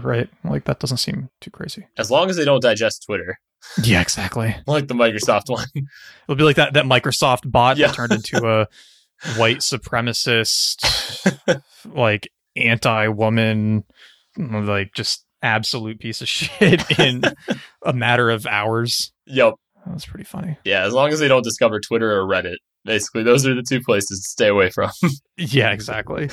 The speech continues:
Speaker 2: <laughs> Or Facebook, I guess, for that matter, or anything.
Speaker 1: Yeah.
Speaker 2: They should just listen to Maybe Think.
Speaker 1: Just keep 'em off the internet in general.
Speaker 2: Just keep 'em off the internet. <laughs> Although
Speaker 1: Yeah.
Speaker 2: that seems like the place that would emerge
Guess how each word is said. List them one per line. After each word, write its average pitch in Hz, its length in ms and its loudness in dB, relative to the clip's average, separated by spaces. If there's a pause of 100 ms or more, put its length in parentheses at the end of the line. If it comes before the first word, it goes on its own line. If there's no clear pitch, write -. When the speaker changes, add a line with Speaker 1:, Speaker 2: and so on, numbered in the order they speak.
(100)
Speaker 2:
<laughs> 147 360 2 (480)
Or - 140 6
Facebook, 120 500 0
I 104 80 2
guess, 101 160 2
for 98 120 -4
that 98 160 2
matter, 92 400 0 (220)
or 131 160 6
anything. 101 480 0
Speaker 1:
Yeah. 131 220 2 (180)
Speaker 2:
They 151 80 2
should 151 80 0
just 156 120 4
listen 135 200 4
to 113 60 0
Maybe 104 260 2
Think. 95 220 0 (360)
Speaker 1:
Just - 160 -2
keep 180 120 0
'em 139 80 2
off 113 160 2
the 110 80 -4
internet 107 340 -2
in 123 80 -4
general. 123 400 0
Speaker 2:
Just - 160 -6
keep 190 140 6
'em 175 80 4
off 165 160 6
the 156 100 6
internet. 147 220 4 (340)
<laughs> 269 140 2 (460)
Although 175 160 8
Speaker 1:
Yeah. 135 60 6
Speaker 2:
that 156 200 6
seems 202 240 2
like 160 160 6
the 139 220 -2
place 127 200 4
that 123 80 2
would 107 120 0
emerge 104 500 0